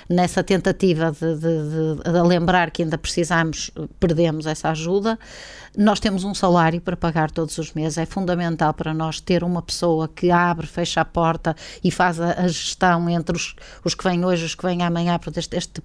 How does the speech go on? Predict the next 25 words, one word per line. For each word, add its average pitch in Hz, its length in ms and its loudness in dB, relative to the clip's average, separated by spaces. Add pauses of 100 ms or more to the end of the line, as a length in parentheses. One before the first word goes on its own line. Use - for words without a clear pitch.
esta 185 260 0
ponte, 185 540 0 (420)
eh, 185 380 4
é 190 40 6
para 185 220 2
nós 165 560 2
uma 180 320 2
grande 160 340 0
necessidade 175 600 2
e 156 40 -2
estamos 151 400 -2
sempre 160 280 -4
muito 175 340 -4
preocupados 160 640 -2 (280)
com - 140 0
medo 170 280 0
de 165 40 -6
não 165 160 -4
ter 160 180 -2
como 156 360 -4
fazer 160 280 -6
face 151 300 -4
a 151 60 -2
esse 156 160 -4
salário. 190 580 2